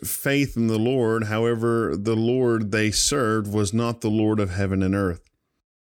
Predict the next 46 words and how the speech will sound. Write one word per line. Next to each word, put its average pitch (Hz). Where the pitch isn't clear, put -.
If 104
you 131
have 127
been 127
serving 135
and 107
worshiping 123
a 107
god 110
of 101
your 101
own 113
creation, 110
I 101
urge 123
you 139
to 131
repent 123
and 123
believe 135
in 127
the 123
one 147
true 165
Lord 120
Jesus 131
Christ 113
and 135
commit 151
your 156
life 139
to 131
grow 127
in 123
Him. 113
As 135
our 156
view 139
toward 156
God 143
grows, 160
the 139
higher 143
our 123
worship 135
becomes. 98